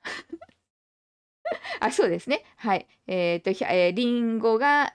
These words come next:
えー、三つで四百五十円、プラス、えーと、百五十円だから五百九十円。はい、いいです。はい。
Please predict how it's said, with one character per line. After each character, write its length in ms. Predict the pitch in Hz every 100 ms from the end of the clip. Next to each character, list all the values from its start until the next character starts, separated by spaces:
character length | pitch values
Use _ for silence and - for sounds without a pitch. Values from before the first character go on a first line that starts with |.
| -
え 220 | 190 180
ー、 40 |
三 140 | 180 185
つ 200 | - 190
で 220 | 190 190
四 160 | 196 190
百 280 | 175 - 175
五 180 | 185
十 280 | 175 185 175
円、 220 | 143 87
プ 140 | - 415
ラ 160 | 415
ス、 160 | 403 - 466 453 - _
え 480 | - 190 170 165 180
ー 20 | -
と、 60 |
百 380 | 180 190 - 170
五 180 | 175 170
十 300 | 170 170 -
円 180 | - 165
だ 100 | -
か 80 | 427
ら 80 | -
五 100 | 240
百 160 | 175
九 140 | - 165
十 120 | 170
円。 100 | 151
は 180 | 170 160
い、 120 | 190
い 20 |
い 20 |
で 140 | 160 165
す。 100 | - - -
は 160 | -
い。 80 | 254